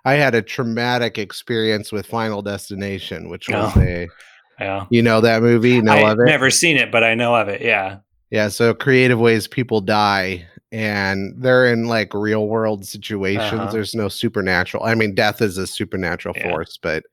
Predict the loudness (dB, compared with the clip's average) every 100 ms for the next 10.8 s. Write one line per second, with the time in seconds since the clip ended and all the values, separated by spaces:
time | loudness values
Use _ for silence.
0 | _ -20 -14 -8 -6 0 0 0 -2 -2
1 | 0 0 0 -2 -6 -6 0 2 2 0
2 | -2 -2 -4 -6 -8 -4 0 0 -2 -2
3 | 0 2 0 0 0 -2 0 2 0 -2
4 | -10 -8 -6 -4 -2 -2 -6 _ _ -2
5 | 0 2 0 2 0 0 0 2 4 2
6 | 0 0 2 0 -2 -6 -2 2 2 0
7 | -8 -8 -6 -8 _ _ 0 0 0 2
8 | 2 2 -4 -12 -18 _ _ _ 2 2
9 | 2 -4 -20 _ 2 4 2 0 -2 0
10 | 2 2 2 2 2 -2 -6